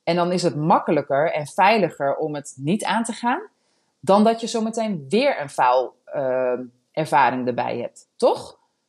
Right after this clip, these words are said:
Dus als dit jouw overwegende mindset is, dan is het natuurlijk totaal logisch dat je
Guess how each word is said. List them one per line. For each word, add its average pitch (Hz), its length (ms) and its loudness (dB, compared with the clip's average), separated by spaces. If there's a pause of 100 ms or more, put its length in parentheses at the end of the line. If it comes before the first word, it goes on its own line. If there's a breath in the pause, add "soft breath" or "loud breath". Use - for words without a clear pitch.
(100)
Dus 185 280 0
als 175 280 2
dit 240 180 0
jouw 185 240 4
overwegende 170 640 -2
mindset 208 520 -2
is, 311 180 -6
dan 165 160 -6
is 156 100 -8
het 151 80 -10
natuurlijk 156 340 -2
totaal 175 380 6
logisch 175 680 2
dat 165 260 -2
je 165 320 0